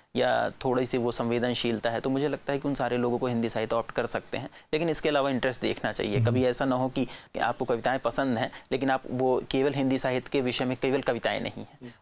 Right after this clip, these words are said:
Speaker 1: उसमें भाषा विज्ञान भी है, उसमें नॉवेल्स भी हैं,
Speaker 2: हम्म।
Speaker 1: उनमें क्रिटिक्स भी हैं, तो केवल एक पोर्शन के आधार पे आप डिसीजन नहीं ले सकते हैं। तो सबसे अच्छा तरीका होता है आप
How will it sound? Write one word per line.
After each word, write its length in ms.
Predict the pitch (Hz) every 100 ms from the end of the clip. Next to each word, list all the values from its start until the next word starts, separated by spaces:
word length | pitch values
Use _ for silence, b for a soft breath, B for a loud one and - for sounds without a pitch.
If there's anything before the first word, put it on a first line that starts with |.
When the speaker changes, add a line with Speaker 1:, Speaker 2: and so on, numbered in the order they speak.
| -
Speaker 1:
उसमें 180 | 135 117
भाषा 280 | 113 127
विज्ञान 420 | 120 113 120 113 107
भी 180 | 107
है, 60 | 113
उसमें 220 | 104 120
नॉवेल्स 520 | 107 107 113 113 -
भी 80 | 117
हैं, 260 | 104 117 113
Speaker 2:
हम्म। 100 | 104 B _
Speaker 1:
उनमें 440 | 117 117 117 107 - -
क्रिटिक्स 400 | 127 123 120 -
भी 140 | 113 107
हैं, 180 | 107
तो 200 | - 127 B B -
केवल 180 | 151 156
एक 200 | 170 175
पोर्शन 320 | 151 135 165
के 80 | 151
आधार 220 | 131 127
पे 100 | 127
आप 60 | 117
डिसीजन 400 | 120 - 113 117
नहीं 200 | 104 104
ले 80 | 98
सकते 260 | 107 -
हैं। 60 | 113
तो 80 | 120
सबसे 240 | 127 -
अच्छा 200 | 131 -
तरीका 300 | - 120 110
होता 220 | 117 113
है 40 |
आप 80 | 117